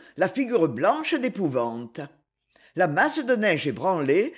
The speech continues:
roulait à droite et à gauche, découvrant un corps inerte que Zina tirait pouce à pouce, avec un tel effort que son cœur s'arrêtait presque.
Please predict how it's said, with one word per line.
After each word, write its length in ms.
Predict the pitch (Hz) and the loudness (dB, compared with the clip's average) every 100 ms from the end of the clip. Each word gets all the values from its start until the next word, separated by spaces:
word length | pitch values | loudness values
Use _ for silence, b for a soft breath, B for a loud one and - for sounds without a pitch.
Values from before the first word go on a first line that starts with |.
| B | B
roulait 360 | 131 254 262 - | -8 -2 0 0
à 80 | 139 | -2
droite 360 | 104 233 277 | 0 0 2
et 80 | 196 | 2
à 80 | 131 | 0
gauche, 460 | 120 135 220 285 294 - B 131 | 2 2 2 -2 -8 -10 B -4
découvrant 520 | 247 277 277 202 185 | -2 -2 0 0 2
un 120 | 160 | 0
corps 240 | 135 139 120 | 0 0 0
inerte 540 | 185 143 170 233 - 311 B B | -2 0 0 -2 -6 -10 B B
que 120 | 185 | 2
Zina 400 | 131 269 262 180 | 2 0 0 0
tirait 400 | - 247 196 156 | -2 -2 0 0
pouce 320 | - 262 - | 0 -6 -2
à 80 | 147 | -2
pouce, 440 | - 156 220 285 294 - _ b b | -2 -4 -4 -6 -8 -10 _ b b
avec 280 | - 254 202 | 0 4 4
un 100 | 156 | 2
tel 260 | 135 285 247 | 4 4 4
effort 520 | 165 - 160 233 - B B | 2 2 0 0 -4 B B
que 80 | |
son 240 | 190 185 165 | 0 0 0
cœur 280 | - 254 311 | 2 0 2
s'arrêtait 440 | - 220 269 190 | 0 0 2 2
presque. 640 | - 139 127 131 - - | 0 0 0 0 -8 -16